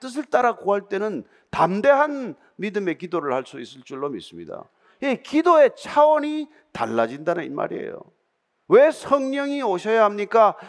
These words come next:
왜 성령을 보내주시겠다고 약속하십니까? 왜 이런 엄청난 크고 비밀한 약속을 제자들에게 마지막 순간에 하십니까? 그 전에 아무리 얘기해봐야 소용이 없지요. 이제 때가 이르렀습니다. 그분이 십자가를 지실 때가 되었고, 그분이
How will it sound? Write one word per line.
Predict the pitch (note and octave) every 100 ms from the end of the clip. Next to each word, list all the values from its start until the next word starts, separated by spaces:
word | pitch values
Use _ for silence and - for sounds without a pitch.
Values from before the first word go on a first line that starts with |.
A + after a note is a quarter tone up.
| -
왜 | B3+ D4
성령을 | - B3 B3+ B3+ A3+ -
보내주시겠다고 | A2+ D3 D3+ D#3+ G3+ G#3 A3+ A3
약속하십니까? | A3+ A#3+ A#3 G#3+ A3+ A3+ A#3 F3+ - - -
왜 | C4+
이런 | D#4 D#4+
엄청난 | A#3 A#3+ D4 D4+ B3+
크고 | - C#4 C#4+
비밀한 | G3+ A#3 B3+ B3+ A#3
약속을 | A3+ A#3+ A#3 A3
제자들에게 | F#3+ G3+ G#3 F#3+
마지막 | D#3 E3 F#3 D4+ B3
순간에 | - A#3 A3
하십니까? | G3+ F#3 F#3 E3+ G3+ D3 - - - -
그 | B3
전에 | E4 D#4
아무리 | G3 B3+ D4 B3 A3+
얘기해봐야 | B3 B3+ C4 B3+ G#3+
소용이 | - G#3+ B3
없지요. | E3+ - A#3 F#3
이제 | G#3 A#3
때가 | - A#3+ C#4 D#4+ D#4+
이르렀습니다. | A3 G#3 G3 - F3+ E3+ F#3 C#3 - _
그분이 | - D#4+ E4
십자가를 | C4 C4+ - C4 A#3
지실 | G3 G3+ G3+
때가 | - C4+ C#4+ C#4
되었고, | A#3 A3+ G3 A3 G3 E3 - -
그분이 | C#4+ D4+ D4+ D#4 B3+